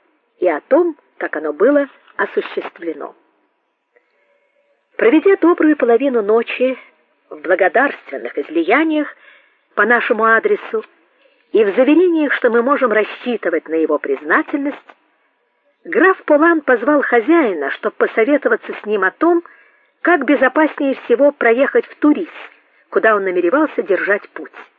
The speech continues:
Мы предоставили этому сеньору принимать необходимые меры, а сами покинули постоялый двор и пошли по дороге, которую Ламели заблагорассудилось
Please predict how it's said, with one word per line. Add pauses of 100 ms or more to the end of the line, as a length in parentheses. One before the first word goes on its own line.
(1200)
Мы
предоставили (200)
этому (100)
сеньору (680)
принимать
необходимые
меры, (1000)
а (120)
сами
покинули
постоялый
двор (840)
и
пошли
по
дороге,
которую
Ламели (420)
заблагорассудилось